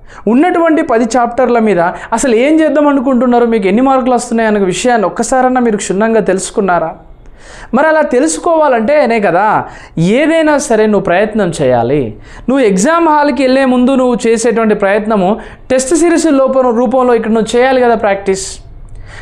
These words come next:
అలా ప్రాక్టీస్ చేస్తేనే కదా నీకు ఇక్కడ సక్సెస్ అనేది వచ్చేది. అటువంటి విషయాలన్నీ మనం పక్కన పెడేసి ఒక్కటే ఆలోచిస్తాం, నోటిఫికేషన్ రావాలి, రావాలి, రావాలి అని. సాధారణంగా చాలామంది విద్యార్థులు అదే చేస్తున్నారు. ఇది,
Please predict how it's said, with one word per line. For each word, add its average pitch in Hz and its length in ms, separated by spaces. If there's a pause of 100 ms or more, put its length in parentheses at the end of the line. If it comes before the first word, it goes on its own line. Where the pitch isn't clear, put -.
(100)
అలా 214 160
ప్రాక్టీస్ 269 580
చేస్తేనే 285 360
కదా 208 160
నీకు 196 140
ఇక్కడ 190 160
సక్సెస్ 208 420
అనేది 151 240
వచ్చేది. 110 600 (800)
అటువంటి 311 440
విషయాలన్నీ 247 640
మనం 214 240
పక్కన 185 320
పెడేసి 175 720 (260)
ఒక్కటే 196 320
ఆలోచిస్తాం, 160 720
నోటిఫికేషన్ 160 760
రావాలి, 139 640
రావాలి, 131 580
రావాలి 113 560
అని. 87 100 (1160)
సాధారణంగా 269 460
చాలామంది 285 340
విద్యార్థులు 254 380
అదే 285 180
చేస్తున్నారు. 185 460 (1000)
ఇది, 180 320